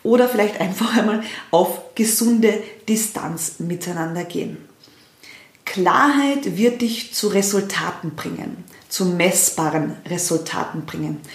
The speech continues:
Je klarer du weißt, was du willst, umso fokussierter wirst du auch deine Aktivitäten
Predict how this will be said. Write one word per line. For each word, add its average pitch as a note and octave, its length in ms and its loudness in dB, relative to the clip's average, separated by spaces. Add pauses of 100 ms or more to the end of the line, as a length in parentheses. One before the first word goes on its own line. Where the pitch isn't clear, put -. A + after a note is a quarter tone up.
(280)
Je F#3 120 0
klarer G#3 480 4
du F3+ 220 0
weißt, G#3+ 460 2
was E3+ 200 -4
du D#3+ 180 -4
willst, E4 440 0 (480)
umso D4+ 640 4
fokussierter G#3 840 2
wirst G#3+ 260 0
du A3+ 80 0
auch B3 340 2
deine G#3+ 500 0
Aktivitäten G3+ 1300 0